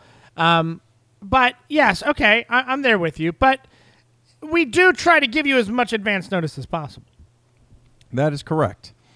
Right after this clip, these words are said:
Speaker 2: And I normally
Speaker 1: And, like, last week, we gave you a ton of notice. You said everything was fine. The night before, you went, "Wait, I can't do tomorrow."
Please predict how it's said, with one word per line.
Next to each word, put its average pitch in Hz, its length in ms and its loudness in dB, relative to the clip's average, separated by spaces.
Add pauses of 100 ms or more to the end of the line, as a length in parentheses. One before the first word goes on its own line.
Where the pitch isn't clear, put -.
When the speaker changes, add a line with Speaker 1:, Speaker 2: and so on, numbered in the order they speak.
(180)
Speaker 2:
And 139 120 0
I 147 120 2
normally 180 360 2
Speaker 1:
And, 233 100 4
like, 240 220 6
last 254 360 2
week, 180 200 -2
we 202 100 -4
gave 196 220 2
you 185 120 2
a 175 100 0
ton 233 360 -2
of 202 80 -4
notice. 202 560 -2 (220)
You 214 260 0
said 202 240 0
everything 214 420 0
was 190 140 -4
fine. 180 480 0 (480)
The 190 120 0
night 214 220 4
before, 214 320 2
you 196 80 4
went, 190 180 2
"Wait, 233 400 0
I 226 140 0
can't 220 360 -2
do 202 160 2
tomorrow." 180 580 0